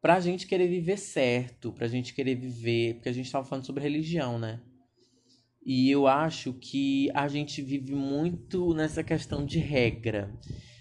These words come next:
de que a, a gente tem que ir pro céu, que a gente, né, tem esse negócio do céu, do inferno, do, da aceitação do divino e, e afins, da religião, da regra, dos parâmetros,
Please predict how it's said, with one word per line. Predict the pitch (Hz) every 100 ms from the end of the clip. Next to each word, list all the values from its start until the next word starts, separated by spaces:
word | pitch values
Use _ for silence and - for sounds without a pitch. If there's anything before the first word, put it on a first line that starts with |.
| - - -
de | 110 120 120
que | - - 131 131 127 127 123 -
a, | - - -
a | 117
gente | 123 123 -
tem | 135 123
que | 120 127
ir | 123
pro | 131
céu, | 127 - 156 127 120 113 113 110
que | 113
a |
gente, | 104 104 101 - - - _ _ _ _ _ -
né, | 117 113
tem | 107 104
esse | -
negócio | 104 107 -
do | -
céu, | - 123 110 107
do |
inferno, | 107 - - 123 120 117 117 110
do, | 107 107 104 104 _ _ _ _ -
da | 107
aceitação | 104 123 117 117 - - 135 123
do | 113
divino | 113 120 113 127 131 117 107 101
e, | 104 - - _
e | - 113 117
afins, | 117 - 143 127 117 104
da | 110
religião, | 117 107 107 120 120 117 107
da | 101
regra, | 107 117 117 107 101
dos | 95 92
parâmetros, | 113 101 113 104 101 - 101